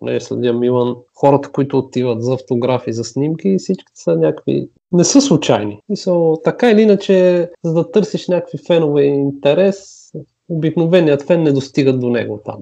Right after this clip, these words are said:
Как, както спомена и ти, жени пък въобще не може да допарат до стадиона, което е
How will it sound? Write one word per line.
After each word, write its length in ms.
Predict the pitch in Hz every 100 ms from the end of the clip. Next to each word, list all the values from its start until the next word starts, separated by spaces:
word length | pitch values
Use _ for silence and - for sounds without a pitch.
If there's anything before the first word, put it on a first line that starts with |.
| -
Как, 200 | - 151
както 260 | - 135 -
спомена 440 | - 143 139 139
и 60 | 127 -
ти, 340 | 208 208 196 147
жени 280 | 156 160
пък 140 | 156 156 -
въобще 420 | 143 139 - - 147 143 143 139 135 131 _
не 180 | 147 139
може 280 | 135 135 131
да 220 | 123 123 123 147 143 -
допарат 480 | 143 135 151 139 127
до 60 |
стадиона, 480 | 123 - 127 175 202 -
което 260 | 196 180
е 60 | 165